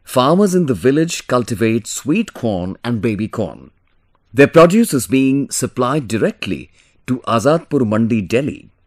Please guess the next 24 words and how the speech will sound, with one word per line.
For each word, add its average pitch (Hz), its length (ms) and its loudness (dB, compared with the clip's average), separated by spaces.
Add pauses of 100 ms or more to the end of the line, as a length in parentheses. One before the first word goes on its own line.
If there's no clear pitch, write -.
(460)
big 185 220 4
retail 139 520 0
chains 85 640 -6 (380)
and 117 120 -2
five-star 143 460 -2
hotels. 90 680 -10 (720)
Today, 139 420 4 (320)
the 151 100 4
farmers 208 400 6
of 175 120 0
the 120 80 -2
village 147 440 0
are 117 160 0
earning 131 440 0 (320)
rupees 156 560 4 (100)
two 214 300 -2
and 139 160 2
a - 20 -2
half 151 720 -4
to 127 100 -4
three 196 420 -2
lakhs 117 540 -2
per 120 320 0
acre 127 460 -2